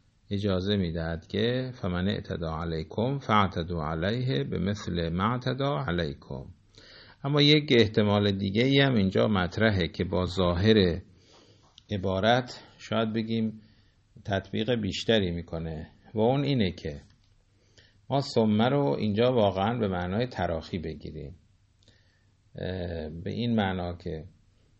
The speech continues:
یک کسی، یک مشرکی به یک مسلمانی، اه،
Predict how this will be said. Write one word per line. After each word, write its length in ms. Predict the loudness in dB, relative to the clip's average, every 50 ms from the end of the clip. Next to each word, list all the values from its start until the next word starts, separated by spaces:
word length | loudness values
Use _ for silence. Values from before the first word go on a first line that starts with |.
| _ _ _ _ _ _ -12 -6
یک 200 | -2 -2 0 2
کسی، 340 | 2 0 0 0 0 0 2 2 2 0 -2 -4 -4
یک 160 | -4 -2 -2
مشرکی 600 | 0 -2 -2 -2 -4 -2 -2 -2 0 0 -2 -4
به 140 | -4 -2 -2
یک 200 | -2 -2 -4 -4
مسلمانی، 960 | -4 -6 -4 -2 -2 -2 0 -2 -2 -4 -2 -2 -2 -4 -4 -6 -8 -10 -12 -14 -18 _ _ _ _ _ _ _ _ _ _ _ _ _ _ _ _ -12 -8
اه، 400 | -6 -4 -4 -4 -4 -6 -8